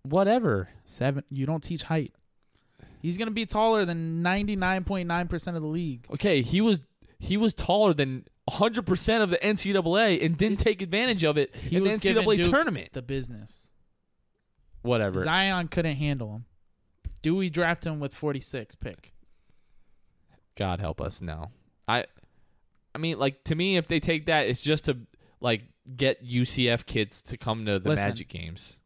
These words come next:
Speaker 2: Tweet us. Instagram us. Let us know. Forty-six pick.
Speaker 1: You guys can tweet at Will all you want.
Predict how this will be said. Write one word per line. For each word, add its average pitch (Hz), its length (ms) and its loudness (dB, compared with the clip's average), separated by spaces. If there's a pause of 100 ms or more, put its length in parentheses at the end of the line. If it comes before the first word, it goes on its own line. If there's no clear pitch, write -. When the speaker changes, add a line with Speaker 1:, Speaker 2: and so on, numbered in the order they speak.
Speaker 2:
Tweet 180 300 2
us. - 400 -6 (840)
Instagram 147 560 -2
us. - 240 -10 (100)
Let 156 220 2
us 151 140 0
know. 135 300 0
Forty-six 165 520 -2
pick. 143 260 -2 (220)
Speaker 1:
You 117 120 0
guys 147 240 4
can 131 140 -2
tweet 127 240 2
at 110 100 2
Will 110 180 2
all 101 180 2
you 98 140 -2
want. 92 300 -4